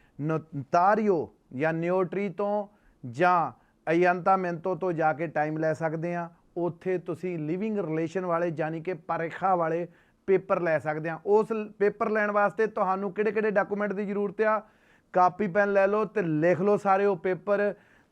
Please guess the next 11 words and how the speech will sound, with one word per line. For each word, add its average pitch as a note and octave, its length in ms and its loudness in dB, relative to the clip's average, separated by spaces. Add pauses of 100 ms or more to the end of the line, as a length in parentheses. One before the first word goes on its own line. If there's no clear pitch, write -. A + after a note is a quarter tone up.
ਤੇ F#3 120 4
ਜਿਹੜਾ F#3+ 300 6
ਲੀਗਲ A3 400 4
ਤਰੀਕੇ F#3+ 400 -2
ਦੇ F#3 140 -2
ਨਾਲ F3 340 2
ਤੁਸੀਂ F#3 540 -2 (280)
ਹੋ E3 120 0
ਸਕਦੇ E3+ 340 0
ਹੋ F#3 60 -4
ਪੱਕੇ। D3 380 -6